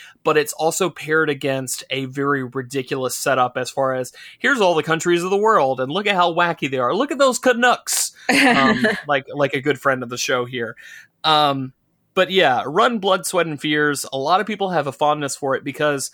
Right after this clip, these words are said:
Speaker 1: this was kind of the sleeper of the event. You could pretty much see this one with a pretty low wait time anytime that
Speaker 2: Yeah.
Speaker 1: you'd like to.
Speaker 2: Um, for me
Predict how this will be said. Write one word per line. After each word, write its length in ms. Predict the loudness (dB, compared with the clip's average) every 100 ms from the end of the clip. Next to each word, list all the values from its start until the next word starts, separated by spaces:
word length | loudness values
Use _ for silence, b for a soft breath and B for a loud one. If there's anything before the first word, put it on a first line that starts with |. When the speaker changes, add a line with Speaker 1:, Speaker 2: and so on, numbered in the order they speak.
| B B _
Speaker 1:
this 140 | -2
was 120 | -2
kind 200 | 0 0
of 80 | 0
the 80 | -2
sleeper 640 | -4 -2 -2 -2 -4 -4 -8
of 160 | -6 -4
the 140 | -6
event. 280 | -8 -10 -14
You 140 | -10 -6
could 160 | -6
pretty 220 | -4 -4 0
much 220 | -2 -4
see 260 | -8 -8
this 240 | -6 -6 -4
one 380 | -2 -2 -4 -4
with 180 | -4
a 80 | -4
pretty 380 | -8 -8 -6 -4
low 220 | -2 -2
wait 300 | -2 -8 -10
time 320 | -4 -2 -2
anytime 460 | -6 -10 -8 -10 -10
that 80 | -8
Speaker 2:
Yeah. 80 | -8 -10
Speaker 1:
you'd 40 | -12
like 200 | -14 -14
to. 240 | -18 -18 -20 b b _ _ -4
Speaker 2:
Um, 440 | -2 -2 -2 -6 _
for 260 | -4 -2
me 580 | 0 0 -2 -4 -2 -4